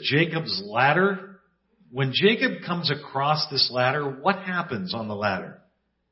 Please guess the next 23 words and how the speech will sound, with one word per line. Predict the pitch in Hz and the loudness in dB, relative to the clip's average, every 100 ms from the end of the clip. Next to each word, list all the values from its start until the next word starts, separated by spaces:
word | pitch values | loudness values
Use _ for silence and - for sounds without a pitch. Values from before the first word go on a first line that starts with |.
| _ - | _ -4
Angels | 139 185 185 190 180 180 175 - - - - | 2 4 4 4 2 -2 -2 -2 -4 -10 -6
are | 110 113 110 - | -2 0 -2 -4
ascending | 90 - - 170 170 170 165 165 165 | -2 0 0 -2 -6 -6 -8 -10 -14
and | 131 131 135 135 135 127 135 _ _ _ | -8 -6 -4 -6 -8 -14 -18 _ _ _
descending. | 98 123 110 131 117 95 85 - _ _ _ _ _ _ _ _ _ _ _ _ _ - | -4 0 2 4 2 0 -8 -16 _ _ _ _ _ _ _ _ _ _ _ _ _ -6
That's | 165 165 | -4 2
what | 214 | 2
Jesus | 185 196 190 190 175 | 6 6 6 4 4
is | 127 | 2
referencing | 156 160 151 131 127 | 4 4 2 -2 -2
here. | 113 120 151 151 - - - _ 147 | 0 4 4 0 -12 -20 -20 _ -2
And | 151 160 | 0 0
Nathanael, | 165 160 185 208 202 202 | -2 4 6 6 6 4
as | 151 170 170 | 4 4 2
a | 160 | 0
Jewish | 180 180 - 151 | 0 0 0 2
boy, | 165 170 170 165 - - - | 4 6 4 0 -8 -16 -4
might | 180 196 | 2 4
have | 180 160 | 4 4
that | 165 160 | 2 2
picture | 165 - 151 | -4 -2 -4
in | 143 | 2
mind. | 156 127 92 | 2 2 -2